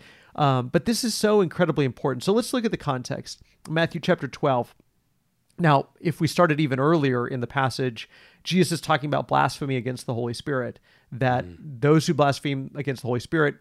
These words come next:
Speaker 1: will never be forgiven. And the Pharisees are the people that are blaspheme-, blaspheming the Holy Spirit because they are, they are ascribing the miracles of Jesus
Speaker 2: Mm.
Speaker 1: to Satan.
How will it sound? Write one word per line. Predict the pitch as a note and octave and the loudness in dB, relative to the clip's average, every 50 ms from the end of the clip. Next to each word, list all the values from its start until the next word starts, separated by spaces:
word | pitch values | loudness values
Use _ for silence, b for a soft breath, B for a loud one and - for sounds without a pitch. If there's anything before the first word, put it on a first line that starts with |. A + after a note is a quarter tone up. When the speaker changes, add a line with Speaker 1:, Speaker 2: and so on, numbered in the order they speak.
| _ - | _ -8
Speaker 1:
will | C#3 B2+ | -6 0
never | C3+ C#3+ D3+ C3 C3+ | 2 4 4 4 4
be | B2 C3+ B2+ A2+ | 2 0 -2 -6
forgiven. | - C3+ A2+ A#2+ A#2 - - - C#3 b b b b b b b | -6 -10 -12 -12 -12 -12 -14 -16 -18 b b b b b b b
And | - D3+ C#3 C3+ C3+ C3+ C3+ B2+ - - - | -2 0 2 2 2 2 0 -2 -6 -10 -4
the | D3+ C#3+ C#3+ | -4 -4 -4
Pharisees | - _ _ _ _ _ - G#3+ G#3+ B3 C#4+ D4 A#3+ - - - C#3 B2 A#2 B2 B2+ - - - | -4 _ _ _ _ _ -2 0 2 4 4 4 2 0 0 -4 -4 -4 -4 -6 -6 -10 -14 -10
are | - - D#3 D3+ D3+ | -2 2 2 2 2
the | A#2 A2+ D3 | 0 -4 -6
people | C#3+ - - G#3 G#3 E3 F3+ D#3 D3 | -6 -4 -6 -6 -4 0 0 0 0
that | A#2 A2 - D3 C#3+ D3 | 0 -2 -2 0 2 4
are | D#3 D3 - - _ - | 4 2 0 -2 _ 2
blaspheme-, | D3 D3 D#3+ D#3+ - - F3+ E3+ E3 D#3 D#3 - _ | 2 2 2 0 -2 -4 -4 -4 -4 -6 -8 -12 _
blaspheming | - C3 - D3 D3+ E3 D#3+ - - - E3+ D#3 D3 C#3 C#3 C#3+ D3+ D3+ - - | -16 -8 -4 -2 -2 -2 -4 -6 -8 -6 -6 -4 -4 -4 -4 -6 -8 -10 -6 -4
the | C#3+ C3 | -4 -4
Holy | - - D#3 D3+ D3+ D3 C3 | -2 0 0 2 2 2 0
Spirit | - - - B3 A#3+ D#3+ C#3 C#3 - _ _ | -2 -4 -2 0 0 0 0 -2 -6 _ _
because | - C#3 D#3+ D3 B2 A2 G#2+ | -6 -2 0 -2 -2 -2 -2
they | G#2 D3+ D#3+ E3+ | -2 0 2 2
are, | F3 F3 E3+ - D3+ C#3+ D3 C#3+ | 2 2 0 0 0 -2 -2 -4
they | D3 - E3+ F3+ F#3+ | -4 0 4 4 4
are | F#3+ - D#3 D3+ D3 D3 D3 C#3+ C3+ B B B B B B B | 6 6 4 4 6 6 4 2 0 B B B B B B B
ascribing | - D3 B2 - - - - - D3+ C#3 C#3+ C#3+ D#3 F#3+ G#3 E3+ C#3+ C3 A#2 A2+ A#2 B2 - B2 | -6 -6 -4 -4 -6 -8 -8 -6 -4 0 0 2 2 2 2 2 0 -2 -2 -4 -8 -10 -6 -4
the | C3 | -4
miracles | C3+ C3+ C#3+ D3+ D#3+ F#3 G3+ G3+ - - G3+ D#3+ | -4 -2 0 0 2 2 0 0 0 -2 -2 -2
of | E3+ C3+ A2+ | -4 -6 -8
Jesus | - - D#3 D#3+ D3 B2+ B2 A#2 A#2 - - - b b b b | -8 -6 -4 -2 0 0 0 0 -2 -4 -6 -10 b b b b
Speaker 2:
Mm. | G2 F2+ F2+ - | -16 -14 -10 -4
Speaker 1:
to | - F#3 F3 E3+ E3 D#3+ | 0 2 2 4 4 2
Satan. | - - - - D3 C#3+ C#3 - A2+ - B2 | 2 0 0 0 0 0 -2 -6 -12 -14 -14